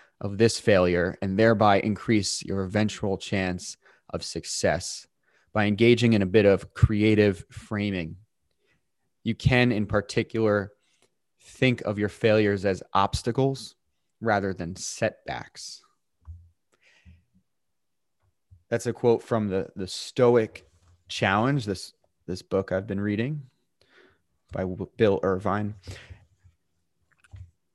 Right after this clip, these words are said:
which has been super helpful in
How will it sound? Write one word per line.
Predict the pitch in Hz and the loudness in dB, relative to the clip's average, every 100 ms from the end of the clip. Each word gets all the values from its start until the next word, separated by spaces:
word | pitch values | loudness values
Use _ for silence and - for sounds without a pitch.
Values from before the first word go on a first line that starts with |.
| _ _ _ _ _ _ _ | _ _ _ _ _ _ _
which | - 113 - - - | 2 2 2 -8 -2
has | 113 104 | 2 2
been | 107 117 110 104 - _ _ _ | 6 6 6 4 -2 _ _ _
super | - - 175 233 120 | -14 -2 -2 0 2
helpful | 101 92 90 - 98 131 113 _ _ _ _ _ _ _ _ _ _ - | 4 4 2 0 0 -2 -10 _ _ _ _ _ _ _ _ _ _ -8
in | 104 101 95 | -2 -2 -2